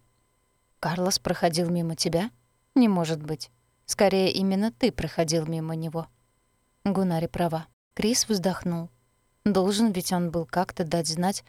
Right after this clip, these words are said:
что он живее всех живых, и его не так просто убить. Карлос наотрез отказался брать вину на себя,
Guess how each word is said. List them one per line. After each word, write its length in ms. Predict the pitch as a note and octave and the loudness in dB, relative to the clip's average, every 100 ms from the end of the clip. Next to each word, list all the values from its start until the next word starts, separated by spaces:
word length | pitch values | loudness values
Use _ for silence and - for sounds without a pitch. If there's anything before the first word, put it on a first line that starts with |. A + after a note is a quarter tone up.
| _ - | _ -12
что 180 | - F#3+ | -2 0
он 120 | F3 | 2
живее 340 | F3 E3+ E3 | 0 2 0
всех 240 | - F3+ F3 | 2 2 2
живых, 420 | G#3 E3+ D#3 - _ _ - | 0 0 -6 -14 _ _ -2
и 80 | G3 | 2
его 240 | F#3 F3 | 2 2
не 160 | E3+ D#3+ | 0 -2
так 220 | E3 - | -6 -4
просто 400 | E3 F#3+ - E3+ | 0 0 0 -4
убить. 360 | E3 E3+ - - _ _ _ _ | -2 -6 -8 -18 _ _ _ _
Карлос 380 | G3 F3+ F#3 - | 2 4 2 0
наотрез 480 | F3+ F#3+ B3+ A#3 E3+ | 0 0 2 0 0
отказался 520 | - E3+ F3+ F#3 F#3 | -2 -2 0 0 -2
брать 300 | E3+ F3 - | -2 -4 -2
вину 200 | F3 D#3+ | -2 -2
на 120 | E3 | -2
себя, 320 | - F3+ E3 | -2 0 -4